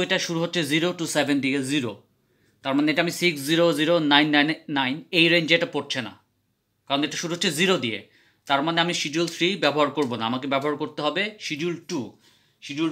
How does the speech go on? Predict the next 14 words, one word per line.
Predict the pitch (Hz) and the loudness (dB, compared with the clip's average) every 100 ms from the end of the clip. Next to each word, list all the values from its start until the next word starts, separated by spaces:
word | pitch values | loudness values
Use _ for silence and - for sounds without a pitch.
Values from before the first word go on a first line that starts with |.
| 165 | -4
টুটাই | 165 208 196 | -2 0 0
আমার | 175 175 | -2 -4
শুরু | 156 151 | -4 -4
হচ্ছে | 151 196 185 135 | -4 -2 -2 0
জিরো | 156 156 139 | 0 0 0
জিরো | 147 143 135 | 0 0 0
জিরো | 139 131 | -2 -4
থেকে, | 117 110 95 _ _ _ _ _ _ - | -8 -12 -14 _ _ _ _ _ _ -6
জিরো | 131 147 143 | -2 0 0
জিরো | 139 151 139 | 0 0 0
জিরো | 156 156 | -2 -4
থেকে | 147 185 - | -4 -4 0
ফাইভ | 135 147 135 131 | 2 2 -2 -4
নাইন | 127 | -2